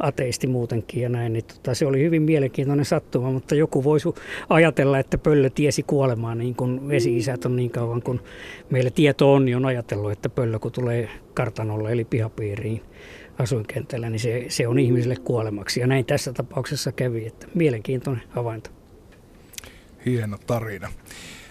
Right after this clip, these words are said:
Speaker 2: Nolla kaksi nolla kolme yksi seitsemän kuusisataa, se on Luonto Suomen Pöllöillan puhelinnumero, ja siihen numeroon on soittanut Riitta-Liisa, ja Kuhmalahti on paikkakunta, eikö totta?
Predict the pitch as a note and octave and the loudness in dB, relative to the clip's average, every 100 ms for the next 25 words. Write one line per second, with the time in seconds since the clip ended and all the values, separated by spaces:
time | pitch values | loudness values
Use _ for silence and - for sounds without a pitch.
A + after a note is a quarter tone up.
0 | - D#3 F3 - E3+ - D3 C#3+ C3 D#3+ | -4 0 0 0 0 0 -2 -2 0 0
1 | C#3 A2+ G#2 C3+ C3 - A#2+ B2 A2+ A2 | 0 -2 -4 -6 -4 0 0 0 -2 -4
2 | G#2+ C3 A2+ A#2 A2 G2+ F#2 - - B2 | -2 -2 -2 -4 -4 -6 -6 -8 -4 -2
3 | G#2+ G2+ - - A#2+ A2+ G#2 G#2+ G#2 G2+ | -4 -6 -10 -6 -2 -2 -4 -6 -6 -8
4 | - B2 A2+ G2+ G2 G2 F2+ - - - | -2 -2 -2 -4 -8 -10 -12 -16 -20 -20
5 | - - - E3 E3+ C3+ C#3 C3 B2 A2+ | -20 -20 -4 0 2 0 -2 0 0 -4
6 | A2+ - B2+ A2+ G#2 G#2 A#2 A#2 G#2+ G2+ | -8 -4 -4 -4 -4 -6 -6 -4 -4 -6
7 | G2+ G2+ G#2 - - G#2 - C3+ C3 F3 | -8 -10 -10 0 0 0 -4 -4 -2 -2
8 | E3 - _ - G#2 B2+ A#2 G#2+ G2+ G#2 | -2 -4 _ -6 -2 0 -2 -2 -6 -6
9 | F4 F#3 C3 A#2+ A2+ - G#2+ G2+ A#2 A2 | -2 0 0 0 -2 -4 -8 -4 -4 -4
10 | - - F2 F2 F#2+ G#2 F#2 E2+ _ - | -12 -12 -12 -10 -10 -8 -8 -8 _ -20